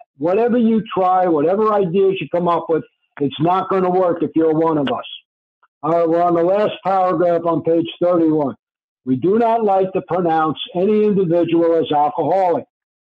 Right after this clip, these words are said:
but you can quickly diagnose yourself. Step over to the nearest bar room and try some controlled drinking. Try to drink and stop abruptly. Try it more than once. It will not take long for you to decide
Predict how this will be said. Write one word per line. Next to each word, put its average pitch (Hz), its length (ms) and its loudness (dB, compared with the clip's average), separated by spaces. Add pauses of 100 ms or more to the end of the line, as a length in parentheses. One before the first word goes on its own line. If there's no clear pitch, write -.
(260)
but 175 120 -2
you 214 140 0
can 214 180 0
quickly 196 500 0
diagnose 175 680 0
yourself. 131 460 -2 (420)
Step 226 260 -2
over 220 280 0
to 202 160 0
the 190 100 0
nearest 196 460 0
bar 170 280 0
room 165 200 0
and 160 100 -2
try 165 260 -2 (120)
some 151 180 -2
controlled 165 600 -2
drinking. 151 400 -4 (840)
Try 180 240 0
to 226 160 0
drink 170 300 0
and 220 240 0
stop 147 420 -2
abruptly. 196 720 -2 (420)
Try 208 260 0
it 196 80 0
more 202 240 2
than 190 180 0
once. 175 280 0 (360)
It 135 40 -8
will 143 160 0
not 196 280 0
take 208 220 0
long 185 360 2
for 165 80 2
you 175 260 2
to 185 100 0
decide 156 640 0